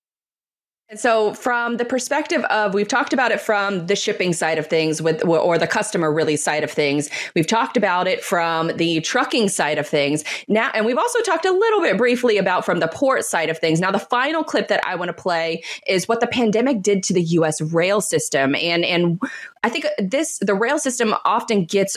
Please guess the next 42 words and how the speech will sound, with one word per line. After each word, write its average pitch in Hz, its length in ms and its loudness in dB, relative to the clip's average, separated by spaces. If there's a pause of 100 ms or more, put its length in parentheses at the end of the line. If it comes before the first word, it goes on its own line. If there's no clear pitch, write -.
overlooked 175 760 2
compared 220 320 0
to - 160 0
other 185 200 0
modes 175 320 0
of 156 100 -2
transportation. 165 720 0
I 196 100 0
know 185 180 2
it's 185 160 0
one 175 140 2
of 165 60 0
my 175 140 0
more 175 240 0
weaker 165 400 0
points 175 400 -2
when 156 120 2
it - 100 -4
comes 160 280 -2
to 170 100 -4
the 156 120 0
educational 170 640 0
awareness 160 500 2
within 156 260 2
the 151 180 2
industry. 156 500 0 (300)
Uh, 175 180 0
but 190 140 -4
the 240 80 -2
first 349 320 -4
six 349 260 -6
months 226 300 0
of 190 140 -2
intermodal 247 420 0
traffic 240 580 -2 (200)
has 208 200 0
moved 208 300 0
more 240 300 0
goods 202 340 0
this 294 260 0
year 240 480 2 (160)
than 196 160 0